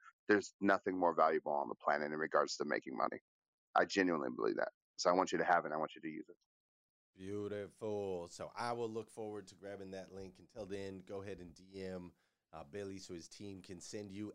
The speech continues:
Speaker 2: everything they've ever sold for the last ten years for free. <laughs>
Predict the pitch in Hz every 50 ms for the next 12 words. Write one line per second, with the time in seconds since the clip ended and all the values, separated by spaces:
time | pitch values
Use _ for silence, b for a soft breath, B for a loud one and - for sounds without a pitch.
0 | _ - 92 98 90 82 101 110 117 123 131 135 147 _ _ _ - - 90 80
1 | 85 92 98 104 98 98 95 92 92 78 - - 92 92 90 95 95 101 101 107
2 | - _ - - - - 107 95 95 95 95 98 95 - 98 90 92 92 87 87
3 | 95 - - - 113 104 95 80 76 87 92 - - - 165 156 - 240 311 -
4 | - _ _ _ _ _